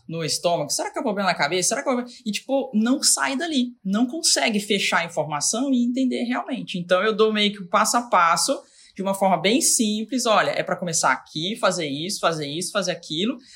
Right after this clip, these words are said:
aí depois você vai pro segundo nível, depois tem o terceiro." É como se dividisse em fases, e aí a pessoa vai entendendo, ó, a fase um,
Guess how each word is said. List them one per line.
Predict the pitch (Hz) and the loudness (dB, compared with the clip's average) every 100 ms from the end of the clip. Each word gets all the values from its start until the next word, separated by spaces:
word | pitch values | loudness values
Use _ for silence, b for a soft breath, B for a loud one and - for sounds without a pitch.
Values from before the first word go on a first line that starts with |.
| B | B
aí | 165 170 | -2 0
depois | 190 190 180 226 269 | -2 0 2 4 2
você | 254 | 2
vai | 214 | 0
pro | 202 | 0
segundo | 196 180 170 156 | 0 -2 -4 -6
nível, | 143 139 180 208 | -4 -4 -4 -6
depois | 180 170 | -6 -8
tem | 160 180 | -8 -8
o | |
terceiro." | 254 - 147 | -6 -6 -6
É | |
como | 190 202 | -6 -4
se | 196 | -2
dividisse | 202 202 202 233 | -4 -4 -2 -2
em | 262 | -2
fases, | - 175 151 156 202 311 - - b b - | 2 4 4 2 0 0 -2 -4 b b 0
e | 180 | 2
aí | 160 | 4
a | |
pessoa | 156 170 185 | 2 0 2
vai | 165 170 | 2 2
entendendo, | 180 233 240 175 | 2 2 2 2
ó, | 170 | 2
a | 151 | 2
fase | - 226 190 180 | 2 2 4 2
um, | 214 269 220 | 4 4 4